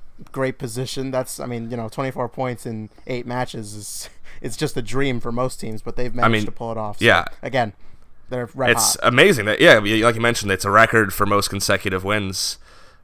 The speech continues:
Speaker 2: Um, I do wonder if the Chad Marshall, um, red card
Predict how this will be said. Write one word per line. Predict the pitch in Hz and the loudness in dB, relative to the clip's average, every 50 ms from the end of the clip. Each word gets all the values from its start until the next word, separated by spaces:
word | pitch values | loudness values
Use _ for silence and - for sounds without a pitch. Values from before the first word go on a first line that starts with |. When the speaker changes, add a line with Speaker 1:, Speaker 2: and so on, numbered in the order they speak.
| - - _ - | -20 -20 _ 2
Speaker 2:
Um, | 98 101 98 92 92 90 90 90 87 85 - - - - - - - - - - - - - - | 4 6 6 6 6 4 2 -2 -6 -8 -10 -12 -14 -14 -16 -16 -16 -18 -20 -18 -16 -16 -2 6
I | - 120 120 | 6 6 6
do | 117 117 147 165 | 8 8 8 8
wonder | 170 151 156 160 170 170 139 | 10 10 10 10 10 8 8
if | 120 120 - | 8 6 4
the | - 110 | 0 -2
Chad | 107 - - 117 110 110 104 | -2 2 4 4 4 4 4
Marshall, | 107 107 107 107 104 - - 104 98 95 95 95 90 - - - - _ _ _ _ _ _ _ _ _ _ _ _ _ _ _ _ _ _ _ _ _ - _ _ _ _ _ - - - | 4 6 6 6 6 4 0 0 2 2 0 -2 -4 -6 -16 -20 -20 _ _ _ _ _ _ _ _ _ _ _ _ _ _ _ _ _ _ _ _ _ -20 _ _ _ _ _ -16 -4 0
um, | 92 92 90 90 87 87 87 87 85 82 82 76 - - - _ - - - - - - - - - - - - - - - - - _ - - - | 2 2 4 4 2 0 -2 -4 -8 -8 -10 -12 -14 -20 -20 _ -20 -20 -20 -20 -20 -20 -20 -20 -20 -20 -20 -20 -20 -20 -20 -20 -18 _ -18 -14 -10
red | 104 110 113 117 113 | -4 -2 -2 -2 -2
card | - 104 95 90 90 87 87 76 | -2 0 2 2 2 0 -2 -6